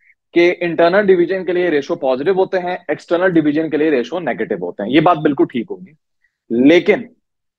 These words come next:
अगर आप external division का अलग से एक formula बनाओ, मैं एक situation आपको देता हूँ, एक सवाल देता हूँ, उसके बाद हम जरा इसको solve करते हैं। अ, मैं एक छोटी सी example देता हूँ, तब आप लोगों को बातें समझ आएंगी। Let's say आप consider कर लो,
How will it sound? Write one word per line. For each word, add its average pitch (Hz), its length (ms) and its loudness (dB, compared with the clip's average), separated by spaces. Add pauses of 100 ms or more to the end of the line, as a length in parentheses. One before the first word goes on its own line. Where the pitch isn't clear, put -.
(160)
अगर 196 260 4
आप 180 380 0
external 190 420 -4
division 180 420 -2
का 202 100 -2 (140)
अलग 185 220 -2
से 196 180 -4
एक - 120 -12
formula 147 320 -2
बनाओ, 104 360 -8 (160)
मैं 196 180 4
एक 220 120 -4
situation 185 460 0
आपको 208 240 2
देता 190 180 0
हूँ, 220 40 -4
एक 208 60 -8
सवाल 175 300 2
देता 196 200 -4
हूँ, 220 160 -10 (300)
उसके 180 200 -2
बाद 170 260 4
हम 175 100 -2
जरा 165 160 0
इसको 151 180 -6
solve 107 300 -8
करते 120 240 -12
हैं। 180 100 -18 (540)
अ, - 240 6
मैं 196 140 2
एक 202 100 -2
छोटी 220 200 2
सी 247 60 0
example 190 320 -2
देता 202 140 0
हूँ, 202 80 -2
तब 180 140 0
आप 160 160 2
लोगों 160 80 -6
को 156 60 -6
बातें 127 240 -4
समझ 110 260 -10
आएंगी। 107 220 -6
Let's 190 240 4
say 202 180 -2 (120)
आप 170 220 4
consider 175 380 -6
कर 156 140 -2
लो, 170 200 -6